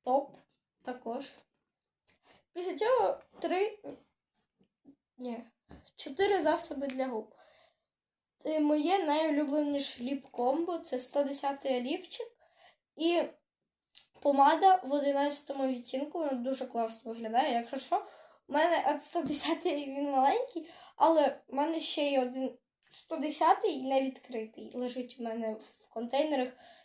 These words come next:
з іншою косметикою. Типу, кайф. <laughs> І останнє, це два блиска в мене лежить. Один блиск від Ламель. В чотириста восьмому відтінку, називається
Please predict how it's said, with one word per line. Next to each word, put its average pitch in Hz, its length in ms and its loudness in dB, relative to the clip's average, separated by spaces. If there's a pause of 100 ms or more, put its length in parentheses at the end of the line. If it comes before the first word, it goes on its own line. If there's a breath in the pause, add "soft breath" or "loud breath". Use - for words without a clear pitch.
(100)
з - 100 -4
іншою 262 400 -4
косметикою. - 880 -6 (2000 soft breath)
Типу, 240 640 -4 (1160)
кайф. 453 480 2 (120)
<laughs> 302 320 -2 (720 loud breath)
І - 160 -2
останнє, 370 760 0
це 320 180 -2
два 277 240 2
блиска 220 540 -4
в 202 40 -8
мене 208 320 -8
лежить. 220 300 -12
Один 302 320 -4
блиск 285 420 -2
від 262 200 -6
Ламель. 220 460 -6 (1500 loud breath)
В 247 480 -4
чотириста 285 520 -2
восьмому 254 680 -2
відтінку, 302 680 -10
називається 285 1080 0